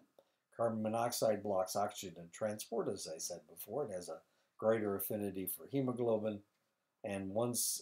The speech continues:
a red cell is, is tainted, uh, it, uh, can, will never transport oxygen.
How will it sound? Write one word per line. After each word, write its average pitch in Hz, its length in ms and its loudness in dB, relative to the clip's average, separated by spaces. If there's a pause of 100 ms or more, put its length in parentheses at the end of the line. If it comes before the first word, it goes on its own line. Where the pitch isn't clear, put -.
a 101 200 -2
red 107 280 2
cell 104 460 2
is, 87 560 -8 (160)
is - 180 -10 (100)
tainted, 110 460 -4 (580)
uh, 85 520 -4
it, 95 220 -6 (200)
uh, - 300 -6
can, 92 340 -6 (120)
will 95 140 -6
never 104 440 -4
transport 82 520 -10
oxygen. 85 500 -6